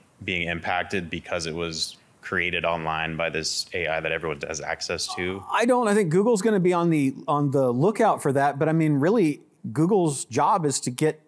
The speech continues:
Speaker 2: the best answer to the question. So if the content answers the question and it's not duplicate content,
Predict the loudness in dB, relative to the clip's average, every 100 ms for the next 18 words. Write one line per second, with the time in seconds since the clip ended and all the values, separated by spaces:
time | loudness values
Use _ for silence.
0 | _ _ _ _ -2 2 2 2 0 0
1 | 0 -2 -2 0 -2 -2 -6 0 0 0
2 | 0 0 2 0 0 -2 -4 0 0 0
3 | -2 -2 -2 0 -2 -2 -2 0 -2 -4
4 | -2 -2 0 -2